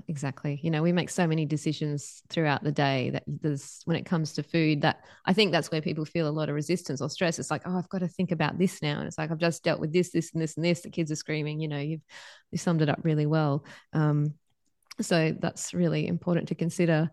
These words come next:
Um, yeah, and I love that you do have, you know, when you get the book, um, you can download, like, a meal planning template, and,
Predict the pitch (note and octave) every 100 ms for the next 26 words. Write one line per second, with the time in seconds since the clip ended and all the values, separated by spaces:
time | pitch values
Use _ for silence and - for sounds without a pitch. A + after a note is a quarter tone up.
0 | - - _ F3+ E3+ E3 E3 D#3+ - -
1 | G#3 F#3 G3 G3+ G3 F#3 - F#3 E3 F3
2 | F#3 F#3 E3+ D#3+ D#3+ F3 E3 E3+ D#3+ E3
3 | - F3+ E3 E3 - - - - - _
4 | - E3+ E3+ E3 E3 F3 E3+ F3 E3+ D#3+
5 | E3 D#3+ D#3 E3 D#3+ - E3 D#3+ D#3+ E3
6 | E3 E3 G#3 A3 G#3 G#3+ G#3 - - E3+
7 | E3 E3